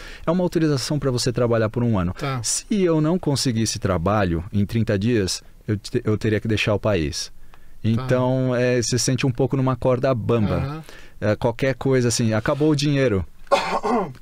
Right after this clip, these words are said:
Speaker 1: Acabou o dinheiro pra você pagar a mensalidade ou você não consegue se matricular no semestre que vem,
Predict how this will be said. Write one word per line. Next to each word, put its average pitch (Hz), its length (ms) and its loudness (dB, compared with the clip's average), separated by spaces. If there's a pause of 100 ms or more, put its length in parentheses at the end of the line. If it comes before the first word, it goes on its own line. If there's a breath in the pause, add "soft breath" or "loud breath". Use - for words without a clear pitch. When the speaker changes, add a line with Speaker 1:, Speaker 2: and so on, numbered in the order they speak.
Speaker 1:
Acabou 123 380 2
o 160 60 4
dinheiro 139 400 2
pra 127 180 0
você 110 1160 4 (120)
pagar 107 640 2
a 98 40 2
mensalidade 104 680 2
ou 101 100 0
você 110 260 0
não 120 140 2
consegue 113 440 0
se - 100 -2
matricular 110 580 0
no 101 80 2
semestre 107 400 0
que 101 140 -4
vem, 123 240 0